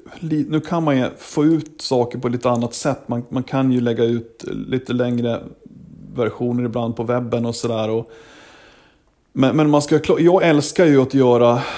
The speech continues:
Jag tycker reportagen är det absolut roligaste att göra. Det är, jag känner mig aldrig så tillfreds med mig själv som när man tycker att, "Fasen, det här blev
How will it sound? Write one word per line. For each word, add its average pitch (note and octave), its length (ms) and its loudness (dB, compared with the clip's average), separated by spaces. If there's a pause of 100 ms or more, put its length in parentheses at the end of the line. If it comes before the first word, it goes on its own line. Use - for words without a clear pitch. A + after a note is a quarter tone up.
(680)
Jag D3+ 160 4
tycker D3 160 0
reportagen C3+ 600 -2
är A2 60 -2
det A2+ 140 0
absolut A2+ 440 -6
roligaste A2+ 440 -2
att A2 60 -2
göra. A2+ 340 -2 (200)
Det B2 340 -6
är, A#1 240 -8 (480)
jag A2+ 200 -8
känner B2 200 -2
mig A#2 100 2
aldrig A#2+ 220 2
så A#2+ 120 -6
tillfreds A#2+ 500 -6
med A2+ 120 -6
mig A2+ 80 -6
själv C3 280 -2
som - 180 -14
när - 180 -10
man A#1+ 260 -10
tycker - 280 -14
att, - 160 -14
"Fasen, - 340 -12
det A#2+ 60 -10
här A#2+ 140 -8
blev G#2 340 -10